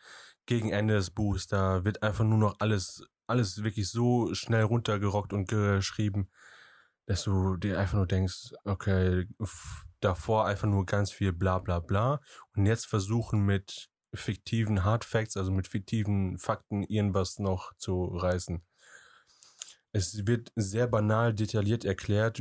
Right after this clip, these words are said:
wie man mit dem Radar die Gefühlslagen und Gedanken der Menschen gesteuert hat. Und das alles mit Hilfe der vierhundertfünfundzwanzig bis vierhundertfünfzig Megahertz Frequenzen.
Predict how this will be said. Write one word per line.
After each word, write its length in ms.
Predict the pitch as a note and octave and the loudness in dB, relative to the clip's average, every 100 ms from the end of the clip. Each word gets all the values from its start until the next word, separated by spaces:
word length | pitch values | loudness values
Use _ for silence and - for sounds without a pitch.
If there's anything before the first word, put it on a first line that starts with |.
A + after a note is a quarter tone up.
| G#2 | -4
wie 140 | G2 B2 | 0 2
man 240 | A#2+ A2+ | 4 4
mit 180 | G#2 G2 | 2 0
dem 140 | G#2+ | 0
Radar 580 | F#2 F#2 F#2 G2+ B2+ D3 B2+ | 2 0 0 0 2 0 0
die 160 | G#2 | -2
Gefühlslagen 1080 | G2 F#2+ - D3+ D#3 F#2+ F2+ F#2 G#2 A#2+ B2+ _ | -2 -4 0 -2 0 0 0 0 0 -2 -4 _
und 220 | A#2+ C#3 | -2 0
Gedanken 480 | - G2+ A#2 B2+ G2+ | -2 0 0 0 0
der 80 | F#2 | 2
Menschen 400 | G2 A#2 - G2 | 2 0 -2 -2
gesteuert 480 | F#2 - G2+ F2 - | -2 0 0 2 0
hat. 240 | F2 - _ _ _ - - - | -4 -6 _ _ _ -20 -20 -12
Und 160 | F#2 | -4
das 160 | D3 - | -4 0
alles 260 | A#2+ A#2+ A2 | 0 0 -2
mit 140 | F#2 | -2
Hilfe 340 | B2 B2+ - G2+ | -2 -2 -2 -2
der 260 | G2 F#2 | 0 -2
vierhundertfünfundzwanzig 1120 | - - D#3 C#3+ B2 - A#2+ - A2 A2 G#2+ - | -4 -6 -4 0 -2 0 -2 0 -2 -2 -6 -6
bis 140 | G2 | -8
vierhundertfünfzig 800 | - A#2+ G#2+ - A2+ - G2+ F#2+ | -2 0 0 0 -4 -2 -8 0
Megahertz 480 | G#2 F#2+ F2 F2 - | 0 2 0 -2 -2
Frequenzen. 680 | F#2 - F2 E2+ - E2+ | -8 -6 -4 -4 -4 -8